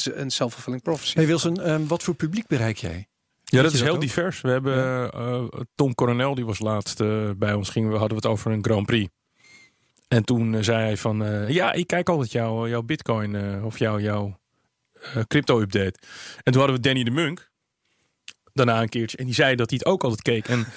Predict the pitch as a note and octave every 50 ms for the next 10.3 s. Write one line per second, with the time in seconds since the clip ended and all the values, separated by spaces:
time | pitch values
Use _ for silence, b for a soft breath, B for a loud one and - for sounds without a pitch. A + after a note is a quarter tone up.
0 | - - - D3 C3+ B2 C3+ C3 B2+ - D3 E3 F#3+ - G3+ F#3 F#3+ - - -
1 | - E3+ F3+ F3 - - E3 F#3 G#3 - - - - D3+ C3 B2 F3+ F3 C3+ A#2+
2 | - B2+ C3 A#2+ A#2+ A#2+ G#2+ A2 B2+ E3 - F#3 D#3+ D#3+ E3+ F3 F3+ - - -
3 | - - - _ _ - - - A#2+ B2+ C3+ D3+ C#3 C#3+ C#3 C#3 D3 D3 D3+ -
4 | - C#3 C3+ B2+ - C3 B2+ B2+ C3 B2+ - - A2+ A#2+ A#2+ C#3 C#3 A2+ B2+ C#3
5 | - - C#3 C3 A#2+ - C#3+ - C3 A#2+ A2+ - _ - - B B B B B
6 | B B B B B B B B - - A2 G#2+ A2 A2+ A2+ C3 C3+ C3 B2 B2
7 | B2+ A#2 A#2 A#2+ A#2 A#2 A2+ A2+ B2 C3 C3 - _ _ _ _ - A#2+ A2+ A2
8 | A2+ - B2 A#2 A#2 - A#2 G#2 G#2+ A2+ A2+ A2 - A#2 A2+ B2 B2+ B2+ A#2+ A2+
9 | A#2 G#2+ - A2+ A2+ A2+ A2 - G#2+ G#2+ G#2+ A2+ B2 A#2+ A2+ A2+ A2+ A2 A2 G#2+
10 | G#2+ G#2 G#2+ G#2 G2+